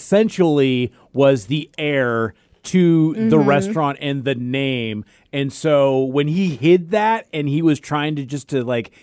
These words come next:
Speaker 1: keep it for himself, that's what makes him the bad guy. Calling the health inspector, yes, you're fine with that.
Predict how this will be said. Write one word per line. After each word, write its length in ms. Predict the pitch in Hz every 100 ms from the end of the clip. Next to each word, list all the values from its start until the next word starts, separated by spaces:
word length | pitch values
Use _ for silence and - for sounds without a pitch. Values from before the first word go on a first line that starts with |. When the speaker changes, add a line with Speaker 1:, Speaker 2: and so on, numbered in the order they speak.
| _
Speaker 1:
keep 260 | - 160
it 120 | 156 -
for 180 | 147
himself, 480 | 135 123 - 156 156 - - _
that's 260 | - 359 -
what 160 | 302 208
makes 240 | 208 -
him 120 | 196
the 80 | 156
bad 300 | 113 147 123
guy. 140 | 117
Calling 280 | 107 269 370
the 80 | 269
health 200 | 208 226
inspector, 440 | 196 - 160 143 151
yes, 340 | 185 190 -
you're 120 | 170
fine 440 | - - 214 214 185
with 180 | 151 -
that. 240 | 131 123